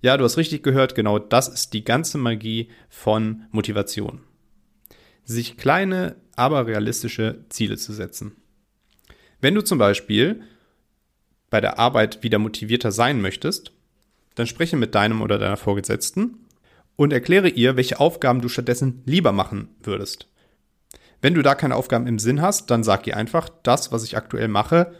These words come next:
hm, hm, hm, über-, unterfordert mich" oder dergleichen. Fakt ist, wenn du dir keine neuen Ziele setzen wirst und einfach nichts an der Situation änderst, wirst du auch keine Motivation mehr gewinnen.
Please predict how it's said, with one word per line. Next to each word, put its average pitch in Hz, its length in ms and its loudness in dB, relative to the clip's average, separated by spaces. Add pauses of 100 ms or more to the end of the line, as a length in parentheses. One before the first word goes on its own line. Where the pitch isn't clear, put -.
(180)
hm, 147 180 2
hm, 131 120 2
hm, 214 300 2 (220)
über-, 131 680 4
unterfordert 170 640 4
mich" 143 260 -2 (400)
oder 117 220 4
dergleichen. 107 500 2 (1080)
Fakt - 380 -2
ist, - 200 -2
wenn 123 100 2
du 127 280 0 (640)
dir 117 100 -2
keine 202 300 2
neuen 180 220 0
Ziele 135 320 -2
setzen 101 360 -2
wirst 120 300 -2 (320)
und 120 140 -4
einfach 131 280 0
nichts 165 240 -2
an 160 100 -2
der 139 100 2
Situation 135 480 -4
änderst, 131 420 -2 (300)
wirst 139 360 4
du 160 120 0
auch 147 340 -2 (300)
keine 147 280 2
Motivation 143 540 -2
mehr 104 140 0
gewinnen. 92 320 -8